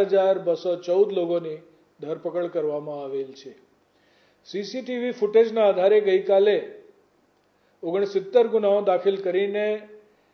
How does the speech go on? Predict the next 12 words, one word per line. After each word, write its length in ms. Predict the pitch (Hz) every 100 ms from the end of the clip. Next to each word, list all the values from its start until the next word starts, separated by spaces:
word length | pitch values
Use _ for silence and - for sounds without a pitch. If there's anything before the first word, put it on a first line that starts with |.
| _ -
પંચોતેર 580 | 180 180 196 196 196 240
લોકોની 460 | 220 196 202 202 233
અટકાયત 460 | 202 - 180 185 185
કરવામાં 500 | 185 175 170 175 170
આવેલ 260 | 160 175 185
છે. 180 | 180 190 214
આજ 200 | 156 175 180
સુધીમાં 500 | 185 175 196 185 170
આવા 320 | 165 180 160 - - _ _ -
એક 220 | 196 196
હજાર 280 | 180 185 180
સાતસો 500 | - 160 175 - 180